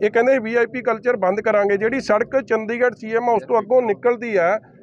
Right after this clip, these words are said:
ਕਿਸੇ ਨੇ ਰਿਟ ਪਾਈ ਕਿ ਇਹ ਖੋਲਤੀ ਜਾਵੇ, ਬੜੀ ਵੱਡੀ ਪ੍ਰੋਬਲਮ ਹੈ।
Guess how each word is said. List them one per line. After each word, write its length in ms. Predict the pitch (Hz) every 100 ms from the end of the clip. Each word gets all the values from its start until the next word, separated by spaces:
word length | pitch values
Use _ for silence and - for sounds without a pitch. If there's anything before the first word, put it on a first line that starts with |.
| -
ਕਿਸੇ 240 | 226 254
ਨੇ 140 | 277 262
ਰਿਟ 240 | 220 302
ਪਾਈ 240 | - 233 247
ਕਿ 100 | 277
ਇਹ 100 | 277
ਖੋਲਤੀ 380 | 196 226 240
ਜਾਵੇ, 540 | 262 240 - - - -
ਬੜੀ 360 | _ - - 220
ਵੱਡੀ 180 | 196 -
ਪ੍ਰੋਬਲਮ 440 | - 175 - -
ਹੈ। 40 | 151